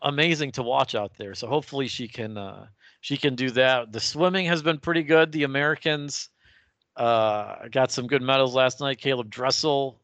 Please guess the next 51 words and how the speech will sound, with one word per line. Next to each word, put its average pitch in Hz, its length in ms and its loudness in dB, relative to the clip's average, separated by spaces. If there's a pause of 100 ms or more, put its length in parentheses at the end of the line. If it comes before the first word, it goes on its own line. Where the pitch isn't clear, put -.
(300)
a 135 80 0
nice 135 600 -2 (500)
gold 147 260 2
medal. 151 280 4
I've, 160 220 4
Dan 208 260 2
Hicks, 208 460 -2
I 156 140 0
know 202 320 0
he 139 160 -6
got 247 220 4
a 254 40 6
little 247 300 4
early 202 260 2
on 151 120 0
the 143 80 -2
call 143 300 2
there 95 300 -8 (360)
of, 120 300 -4
of 127 180 0
saying 139 300 -2
that 131 100 -2
he 127 100 -4
won 123 200 -2
the 113 120 -2
race. 107 300 -4
It 143 40 -2
was 139 160 0
very, 143 280 4
very 135 180 0
close. 131 220 -4
Katie 185 320 2
Ledecky's 143 560 0
final, 139 480 -4 (580)
uh, 120 180 4
leg 131 240 4
in 135 80 -2
the 123 80 -4
four 135 240 -2
by 120 140 0
two 143 220 -6
hundred 151 240 -4
last 143 280 0
night 156 140 -2
was 131 140 -4
pretty 139 240 -6
impressive. 139 720 -4 (760)
Um, 120 340 4
after 120 240 -2
she 143 160 -2
almost, 127 440 -4